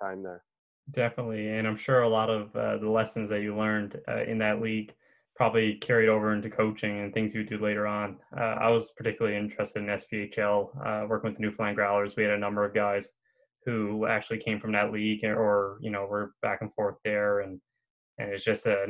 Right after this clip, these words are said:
Speaker 2: another perspective to add to the podcast, as we haven't really touched on that league in the past. Uh, one thing I like to do with a lot of people on the podcast is look at their experiences,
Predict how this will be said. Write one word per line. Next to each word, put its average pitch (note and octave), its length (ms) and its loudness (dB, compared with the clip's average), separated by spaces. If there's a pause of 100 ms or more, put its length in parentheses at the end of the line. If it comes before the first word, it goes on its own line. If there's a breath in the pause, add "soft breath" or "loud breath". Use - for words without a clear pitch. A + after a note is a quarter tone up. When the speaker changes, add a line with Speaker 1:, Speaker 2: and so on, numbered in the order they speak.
Speaker 2:
another A#2 260 4
perspective A2 540 -2
to G#2+ 80 0
add G2+ 220 2
to A2 60 -2
the G2+ 60 -6
podcast, G#2+ 640 -2
as G2+ 300 -6
we A2 60 0
haven't G#2 200 0
really G2+ 160 -2
touched G#2+ 260 0
on G#2+ 60 -8
that G#2 160 -2
league G#2 220 -4
in G#2 80 -4
the G2+ 80 -10
past. G#2+ 500 -2 (540)
Uh, A2+ 220 2
one C#3+ 220 2
thing F3+ 120 6
I C#3 40 8
like B2 200 8
to B2 60 -4
do A#2 200 2
with A2 140 0
a A2 40 0
lot G#2 180 2
of G#2+ 100 -6
people G#2+ 320 -2
on G#2 140 0
the G#2+ 60 -8
podcast G#2+ 600 -2
is G2+ 200 -4
look A2+ 160 2
at A2+ 60 -2
their A2 140 4
experiences, G#2+ 840 -4